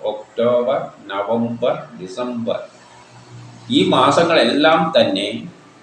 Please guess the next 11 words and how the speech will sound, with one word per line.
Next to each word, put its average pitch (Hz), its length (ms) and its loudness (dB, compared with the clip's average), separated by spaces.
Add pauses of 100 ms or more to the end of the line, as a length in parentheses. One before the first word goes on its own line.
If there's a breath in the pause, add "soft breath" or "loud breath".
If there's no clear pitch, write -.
(840)
കുടുംബപരമായി, 185 800 4
സാമ്പത്തികപരമായി, 147 1040 2
വിദ്യാഭ്യാസപരമായിട്ട് 151 1200 0
നല്ലതാണ്. 87 520 -6 (1000)
വസ്തുവാഹനങ്ങളെല്ലാം 135 1300 0
വാങ്ങാനും 127 520 -2
വിൽക്കാനും 120 480 -4
പറ്റിയ 117 260 -4
മാസമാണ്. 131 560 -6
വീട് 117 500 -6
നിർമ്മാണത്തിന് 120 580 -6